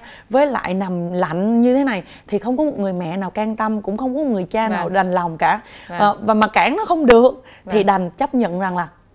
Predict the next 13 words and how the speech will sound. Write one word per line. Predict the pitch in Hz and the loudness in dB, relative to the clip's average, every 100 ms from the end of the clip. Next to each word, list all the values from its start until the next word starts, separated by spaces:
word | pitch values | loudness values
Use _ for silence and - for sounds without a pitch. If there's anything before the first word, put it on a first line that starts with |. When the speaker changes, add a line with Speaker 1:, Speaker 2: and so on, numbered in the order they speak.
| _ - | _ -10
Speaker 1:
không | - 226 | -2 0
nói | 226 220 269 | 0 0 0
nữa. | 330 202 - - | -2 -2 -6 -16
Speaker 2:
Ừ. | 180 170 - - | -16 -16 -18 2
Speaker 1:
Bởi | 202 | 4
vì | 214 226 | 4 4
đang | 233 247 | 2 6
bực | 220 214 | 4 4
quá | 247 | 0
không | 269 269 240 | 0 -2 -2
nói | 226 285 | -4 -4
nữa. | 349 196 220 | -4 -4 -6
Speaker 2:
Ừ. | - | -16